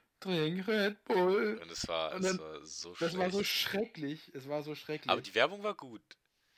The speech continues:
Speaker 2: fand ich. Hab ich
Speaker 1: Ey,
Speaker 2: grad
Speaker 1: die
Speaker 2: über-
Speaker 1: war richtig gut.
Speaker 2: Haben, haben wir die noch irgendwo? Bestimmt.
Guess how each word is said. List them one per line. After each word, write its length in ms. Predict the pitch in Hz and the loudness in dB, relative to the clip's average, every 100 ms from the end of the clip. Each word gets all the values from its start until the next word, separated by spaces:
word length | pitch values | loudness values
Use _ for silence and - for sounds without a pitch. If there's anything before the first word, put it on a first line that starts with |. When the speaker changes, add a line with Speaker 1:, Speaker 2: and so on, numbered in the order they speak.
| _ - | _ -18
Speaker 2:
fand 140 | 90 | -12
ich. 320 | 87 - - - | -10 -10 -10 -10
Hab 80 | 98 | -10
ich 60 | |
Speaker 1:
Ey, 60 | - | 0
Speaker 2:
grad 120 | 135 | 0
Speaker 1:
die 40 | 117 | 2
Speaker 2:
über- 80 | 120 | 0
Speaker 1:
war 120 | 107 | 0
richtig 280 | 175 131 113 | -2 -2 -2
gut. 320 | 101 101 - - | -2 -2 -8 -16
Speaker 2:
Haben, 200 | - 107 | -14 -14
haben 180 | - - | -16 -16
wir 80 | 107 | -16
die 120 | 147 | -16
noch 180 | 156 - | -16 -14
irgendwo? 460 | 139 156 156 165 156 | -16 -16 -20 -20 _
Bestimmt. 480 | - - 85 80 - | -12 -12 -12 -18 -20